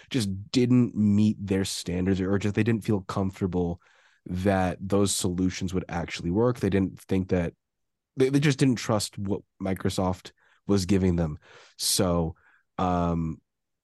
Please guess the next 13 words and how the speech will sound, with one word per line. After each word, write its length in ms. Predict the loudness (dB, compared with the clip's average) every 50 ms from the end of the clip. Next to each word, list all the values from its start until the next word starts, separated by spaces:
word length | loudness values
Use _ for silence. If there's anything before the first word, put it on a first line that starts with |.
| _ _ _ _ _ _ _ _ _ _ _ _ _ _ _ _ _ _ _ _ _ _ _ _ 0
that's, 480 | 2 2 2 2 0 -2 -2 -2 -2
that's 260 | -2 -2 -2 -2 -2
where 140 | 2 2 2
we're 220 | 2 2 2 2 2
at 180 | 2 2 0
right 180 | 0 0 0 0
now. 200 | 2 2 2 2
It 80 | 2
doesn't 240 | 2 2 0 0 0
look 200 | 0 -2 -2 0
like 160 | -2 -2 -2 -2
anything 420 | -2 0 0 0 0 0 0 0 0
is, 240 | 0 -2 -4 -8